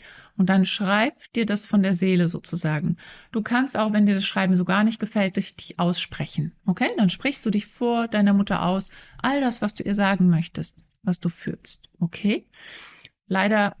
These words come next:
mit dem Auflösen alleine, da bräuchtest du jetzt noch ein paar mehr Techniken. Wenn du das machen möchtest, dann melde dich gern bei mir. Aber ich glaube,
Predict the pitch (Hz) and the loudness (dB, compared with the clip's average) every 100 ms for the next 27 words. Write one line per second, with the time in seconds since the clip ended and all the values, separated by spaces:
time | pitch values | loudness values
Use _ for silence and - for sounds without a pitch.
0 | - 208 202 175 202 226 214 196 175 190 | 0 2 2 2 0 0 0 0 2 2
1 | 190 196 202 190 175 175 - - 175 - | 2 4 4 4 0 -2 -4 -4 -2 2
2 | 165 170 180 165 160 165 - - - - | 4 4 4 4 4 0 -8 -10 -10 -8
3 | 170 - - - - - 185 180 165 165 | -8 -10 -20 -20 -20 0 4 6 6 4
4 | 170 180 175 170 170 160 156 170 240 202 | 4 6 6 4 0 0 2 2 2 -2
5 | - 180 175 175 170 170 165 - 185 180 | 0 4 6 8 8 8 4 0 2 2
6 | 180 | 2